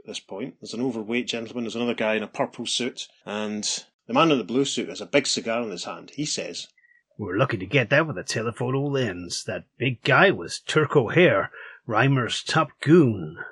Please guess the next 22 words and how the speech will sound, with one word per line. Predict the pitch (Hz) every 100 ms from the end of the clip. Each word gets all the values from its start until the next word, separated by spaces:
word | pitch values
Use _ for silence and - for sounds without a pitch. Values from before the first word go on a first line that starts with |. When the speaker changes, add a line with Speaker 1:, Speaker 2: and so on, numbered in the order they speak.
| _ _ _ -
Speaker 1:
And | 110
the |
chap | - 165
in | 135
the |
brown | 107 120 139
suit | - 117
behind | 101 - 147
him, | 104 -
who | 113
has | 92 107
a | 104
cigar | 123 123 117 - _
clamped | - 165 175 139
in |
his | 120
teeth, | - 143 -
thumps | - - 220 -
the | -
table | - 156 175 139 95
and | -
says, | - 131 120 113 -